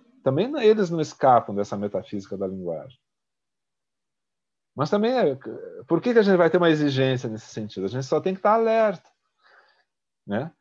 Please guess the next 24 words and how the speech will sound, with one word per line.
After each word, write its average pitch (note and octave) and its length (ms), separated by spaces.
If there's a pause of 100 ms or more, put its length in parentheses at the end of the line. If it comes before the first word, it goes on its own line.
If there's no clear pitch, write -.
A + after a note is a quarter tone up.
(200)
Porque C#3 220
como E3 240
existe C3 440
o A#2 80
ato A#2 240
falho, C3 840 (120)
como A#2+ 220
existe A2+ 400
o - 20
sintoma, C3 760
como B2+ 160
existe A#2 400
tudo, F3+ 380 (180)
existe B2+ 640 (480)
isso D#3+ 360
nesse E3 300
contexto G3 440
também, G#3+ 400 (2250)
né? G2 240 (800)
É, G2+ 760
a A#2+ 80
gente E3 320
não F#3 160
vai, D#3 680